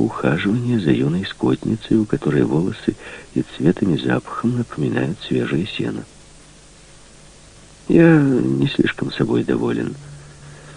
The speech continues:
Право, мой милый, чего ты добился? Так ли уж чисты руки у этой скотницы? Так ли уж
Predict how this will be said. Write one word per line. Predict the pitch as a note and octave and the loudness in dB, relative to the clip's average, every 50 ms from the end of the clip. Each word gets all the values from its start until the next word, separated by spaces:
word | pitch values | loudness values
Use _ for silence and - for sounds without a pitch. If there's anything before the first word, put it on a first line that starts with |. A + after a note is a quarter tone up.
| - - - - - - - - - - - - - - - - - | -20 -20 -20 -20 -20 -20 -20 -20 -20 -20 -20 -20 -20 -20 -20 -10 -2
Право, | - - F3 G#3+ G#3+ G3 F#3+ F3+ | 4 6 8 10 10 10 10 10
мой | E3+ D#3+ D3+ D3 | 10 10 8 8
милый, | C#3+ D3 D3+ D3+ C3+ A2 F#2+ | 8 8 8 8 8 8 6
чего | - - - F#2+ G#2 C#3+ | 6 6 4 4 4 4
ты | - F3 E3+ | 4 4 4
добился? | F3+ F3 F3+ F#3+ F#3 G3 F#3+ - - - A3 G#3+ - - - - - - - - - - - - - - - - - - - - - - - - - - - - - - - - | 6 6 6 6 4 2 2 -2 -4 -4 -4 -4 -4 -8 -20 -20 -20 -20 -20 -20 -20 -20 -20 -20 -20 -20 -20 -20 -20 -20 -20 -20 -20 -20 -20 -20 -20 -20 -20 -20 -20 -16 -4 2
Так | - D2 D2 - - | 2 2 2 4 4
ли | D#2+ | 4
уж | E2+ E2 - - - - | 4 4 4 0 -6 -6
чисты | - - - - - - - - D2+ | -4 -2 -2 -2 -2 0 0 2 4
руки | - C#3+ C#3 - - - - A#2 A#2 - - - - | 4 4 2 0 -4 -10 -12 -12 -12 -12 -12 -6 -2
у | B2+ | 0
этой | A#2+ C3+ C#3 - C3+ | 0 0 0 0 -2
скотницы? | - - - - B2 B2+ - - D#3 D3 D3 - - F3 - - - - - - - - - - - - - - | -2 -2 -2 -2 0 0 0 -2 -4 -4 -4 -6 -16 -18 -20 -20 -20 -20 -20 -20 -18 -18 -18 -20 -20 -20 -8 0
Так | - A3 G3+ - - | 2 4 4 4 6
ли | - F#2+ | 8 8
уж | F#2 E2+ - - | 8 6 4 0